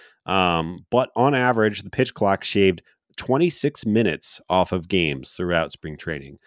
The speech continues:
Uh, the average game length dropped by that much is, is what I mean to say. Um, I think it's great. Um, super exciting. I think, uh, we've all seen the infractions go way down. I think this is gonna be great. Um, no notes.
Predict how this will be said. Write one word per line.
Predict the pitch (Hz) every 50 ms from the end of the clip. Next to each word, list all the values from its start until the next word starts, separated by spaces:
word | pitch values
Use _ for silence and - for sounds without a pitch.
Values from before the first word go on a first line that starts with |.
| _ _ _ _ _ _
Uh, | - 80 80 78 78 76 78 76
the | 73 85 90 95
average | 92 92 87 90 92 87 78 - -
game | - 92 87 85 85
length | 85 85 80 80 76 - - 76
dropped | 78 92 87 73 73 - - -
by | - 73
that | 71 - - -
much | - 71 71 - -
is, | 76 - -
is | - 87 80 73 78
what | 82 80 76
I | 71 69
mean | 71 73 78
to | - 71
say. | - - 69 71 73 - _ - _ _ _ _ -
Um, | - 98 101 101 113 -
I | - - -
think | 110 123 113
it's | 113 110 -
great. | - - 104 104 107 110 110 113 127 - _ -
Um, | 92 92 92 92 92 90 92 - _
super | - - 131 107 - 117
exciting. | 110 95 - - 104 98 98 101 101 104 110 101
I | 87
think, | 82 - 98 92 80 -
uh, | 110 98 90 87 85
we've | 87 90 87 82
all | 98 98 95 90
seen | 80 - - - 98 95 95 95 95 90 - - - _ _ -
the | 90 90
infractions | 87 85 - 104 98 101 101 - 110 104 98 95 90 - -
go | - 107 98
way | 95 92 95 92 92
down. | 87 92 90 92 92 95 92 98
I | 90 85
think | - - 90 78
this | 90 82 73
is | 80 78
gonna | - - 82 82
be | 76 82
great. | 76 - 85 82 80 80 85 85 - _ _ _ _ _ _ _ -
Um, | 76 76 76 73 71 69 69 69 69 - _ _
no | - 95 95 95
notes. | 90 85 80 78 76 - - - - -